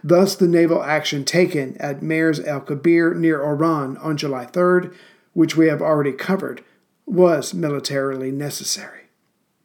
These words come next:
As far as the British were concerned, they had given Hitler his answer even before he asked, now that France was out of the war, which meant Britain had to think about strengthening her forces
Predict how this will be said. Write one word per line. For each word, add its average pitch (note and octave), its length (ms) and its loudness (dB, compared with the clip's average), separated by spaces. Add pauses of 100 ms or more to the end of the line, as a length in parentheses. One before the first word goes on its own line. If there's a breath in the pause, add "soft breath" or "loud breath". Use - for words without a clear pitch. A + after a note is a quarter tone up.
(760 loud breath)
As D#3+ 160 0
far G#3 180 2
as C#3 120 2
the D3+ 80 2
British F#3+ 380 2
were D#3+ 120 2
concerned, C#3 540 -4 (240 loud breath)
they F3+ 220 8
had F#3+ 240 4
given F3+ 300 4
Hitler D3 340 -4
his F3 260 4
answer D#3 480 0 (260)
even D#3 360 2
before D#3 340 0
he D3 260 -4
asked, F3+ 600 -4
now D3+ 180 -2
that C3 160 -8
France C#3+ 340 -6
was C#3 160 -6
out B2+ 140 -6
of A#2 80 -12
the B2 80 -14
war, C3 460 -8 (420)
which D#3+ 260 2
meant E3 300 2 (240 soft breath)
Britain G3 340 4
had D#3 200 0
to D#3 80 -2
think D#3+ 240 0
about C#3 280 0
strengthening D#3+ 640 0
her D#3 160 -2
forces F3 680 0